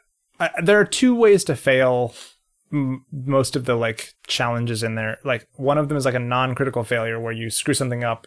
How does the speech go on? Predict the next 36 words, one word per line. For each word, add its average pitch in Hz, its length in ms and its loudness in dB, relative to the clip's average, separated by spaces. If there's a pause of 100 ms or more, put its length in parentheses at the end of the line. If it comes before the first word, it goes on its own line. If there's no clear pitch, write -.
and 110 440 -4 (200)
you 120 80 -10
just 123 120 -6
have 113 100 -8
to 117 60 -2
redo 113 440 -2
it. 120 100 -6 (760)
And 110 480 -2 (460)
another 117 380 -4
one 110 200 -4
is 113 400 -8
the 120 120 -6
critical 123 300 -4
failure 113 320 -2
where 113 140 -6
it 113 120 -12
kills 117 340 -4
you 117 120 -8
and 113 100 -10
you 113 40 -6
have 110 100 -8
to - 60 -8
start 113 200 -6
the 113 80 -14
level 120 300 -6
over. 165 360 -8 (520)
And 139 260 -2
I 127 40 0
feel 160 160 4
like 143 100 4
the 131 100 0
ratio 117 440 -2
of 110 100 -6
those 120 220 -6
things 135 360 -8
is - 400 -8